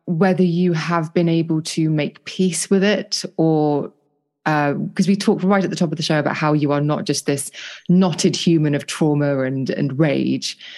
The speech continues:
and you aren't. And I, is it as simple as being able to say, "Well,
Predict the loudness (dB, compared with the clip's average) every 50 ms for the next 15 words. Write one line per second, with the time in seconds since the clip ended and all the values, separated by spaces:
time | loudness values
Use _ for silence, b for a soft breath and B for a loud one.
0 | B B B B _ 0 2 2 2 2 2 0 0 2 2 2 2 2 0 0
1 | 2 2 2 2 0 0 0 -2 -2 0 0 2 2 2 2 0 0 -4 -8 -10
2 | -12 _ _ _ _ _ _ _ _ _ _ _ _ _ _ _ _ _ 2 4
3 | 4 4 2 2 0 0 2 2 2 4 4 2 2 0 0 0 0 0 2 2
4 | 2 0 0 -2 -2 -4 -6 -4 -4 -4 -4 0 0 0 2 2 2 2 2 2
5 | 2 2 2 2 0 0 -2